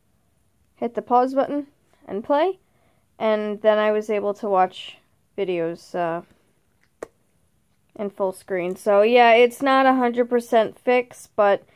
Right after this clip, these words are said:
it is a workaround for right now until they fix it. So I hope this helps anybody out, 'cause I really haven't seen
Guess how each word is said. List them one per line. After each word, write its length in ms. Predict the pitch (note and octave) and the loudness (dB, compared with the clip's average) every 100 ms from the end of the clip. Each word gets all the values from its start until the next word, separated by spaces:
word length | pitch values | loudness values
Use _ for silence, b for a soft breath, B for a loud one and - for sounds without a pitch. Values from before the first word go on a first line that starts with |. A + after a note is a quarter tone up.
| b b b | b b b
it 120 | A#3 | 2
is 160 | B3 A#3+ | 2 2
a 40 | |
workaround 680 | A#3 A#3 A#3 F#3+ F#3 F#3 G3+ - _ _ _ _ _ _ | 2 2 2 0 0 -2 -6 -14 _ _ _ _ _ _
for 140 | _ G#3 | _ 2
right 220 | F#3+ D3+ | 2 2
now 220 | G3+ G3+ | -2 -2
until 220 | G3+ A#3 | -2 -2
they 140 | A3+ A#3 | -2 -2
fix 340 | A#3+ A3+ - | -4 -6 -6
it. 160 | G#3+ - | -8 -6
So 300 | A#3 G#3+ G#3+ | 0 2 4
I 180 | G#3+ | 4
hope 280 | A3+ A#3+ A#3+ | 4 2 2
this 220 | A#3+ A#3 | 0 0
helps 280 | - A3 G#3+ | 0 0 0
anybody 460 | A3+ G#3+ G#3 G3+ G3 | -2 0 2 4 4
out, 240 | F#3 D#3+ | 2 0
'cause 320 | - G3 F#3 | -2 -2 0
I 100 | G3 | 0
really 320 | G3 G3 F#3+ F#3+ | 0 0 -2 -4
haven't 300 | E3+ F#3 F3+ | -6 -8 -8
seen 360 | G3+ G3 F#3+ | -6 -4 -6